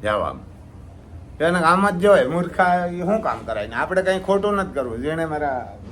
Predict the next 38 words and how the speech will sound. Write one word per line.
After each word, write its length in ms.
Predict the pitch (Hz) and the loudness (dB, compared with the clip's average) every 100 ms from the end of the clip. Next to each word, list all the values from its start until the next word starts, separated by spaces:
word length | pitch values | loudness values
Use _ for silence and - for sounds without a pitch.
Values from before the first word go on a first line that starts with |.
| - - | -16 -12
કરોડો 340 | 170 175 175 175 | -2 0 2 0
ને 140 | 160 | -2
લાખો 320 | 147 165 160 | 4 4 6
રૂપિયાના 360 | 180 180 170 156 | 2 2 2 0
ઘોડા 300 | 135 160 165 | 4 6 8
ઊભા 220 | 170 165 | 6 6
હોય 240 | 156 131 104 - - - - - - | 6 4 -2 -12 -18 -18 -16 -16 -10
અને 120 | 131 | -2
આપણે 260 | 143 170 170 | 0 2 2
મહિને 320 | 165 180 170 | 2 2 2
પાંચ 280 | 165 170 175 | 2 2 2
આઠ 160 | 175 | 2
લાખ 220 | 175 170 | 4 2
રૂપિયા 320 | 165 175 175 165 | 2 0 0 2
કમાતા, 460 | 165 180 175 165 | 2 2 2 2
એનું 320 | 160 170 175 | 0 0 -2
કોઈ 160 | 160 170 | -2 -2
ખોટું 340 | 170 170 170 | -2 -4 -2
કરે 300 | 170 170 165 | -2 0 0
નહીં 160 | 156 147 | -2 -6
ને 60 | 123 | -4
કરીએ 460 | 147 165 151 113 | -2 -2 -2 -2
નહીં 220 | 120 107 | -4 -6
આપણે. 300 | 87 92 76 71 - - - - | -6 -8 -10 -12 -14 -16 -16 -6
કારણ 160 | 151 151 | -4 0
કે 60 | |
આપણે 300 | 143 156 170 | -2 2 0
પાંચ 240 | 160 165 156 | 2 0 0
દસ 200 | 160 151 | 0 2
લાખ 200 | 143 135 | 0 0
આમાં 260 | 139 131 | -6 -4
કમાઈએ 380 | 143 147 98 80 | -4 -2 -4 -8
મહિનામાં, 720 | 87 107 139 139 135 127 104 - - - - - | -10 -8 -8 -6 -6 -8 -10 -14 -20 -20 -20 -6
ઓછામાં 380 | 147 156 147 151 | -2 0 0 0
ઓછા 120 | 147 | 2
આઠ 120 | 143 143 | 2 2
દસ 260 | 143 143 143 | 2 4 4
જણાને 520 | 139 131 123 120 | -2 -4 -4 -6